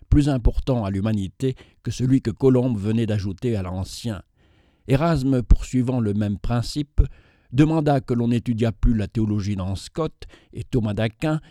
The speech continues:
mais qu'on allât pour l'apprendre au père de l'Église et avant tout au Nouveau Testament.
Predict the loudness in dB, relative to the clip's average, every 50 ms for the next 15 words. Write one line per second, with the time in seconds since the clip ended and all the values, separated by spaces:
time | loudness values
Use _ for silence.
0 | _ _ _ _ -2 -2 0 2 2 2 2 2 2 2 0 4 4 6 6 6
1 | 0 -2 0 _ -2 0 0 -4 -4 -2 -2 -2 -4 -4 -6 -12 _ _ _ -4
2 | -4 -4 2 _ 2 4 4 -2 -2 -4 -4 -4 -6 -6 -4 -2 0 0 0 0
3 | -2 -6 -6 -8 _ _ -12 -10 -6 -4 -2 -2 0 0 -2 -2 -4 -6 -4 -2
4 | -2 -2 -2 -4 _ _ _ -4 -2 0 4 4 4 4 4 4 0 0 2 2
5 | 2 2 2 -2 -4 -2 0 0 0 0 -2 -4 -10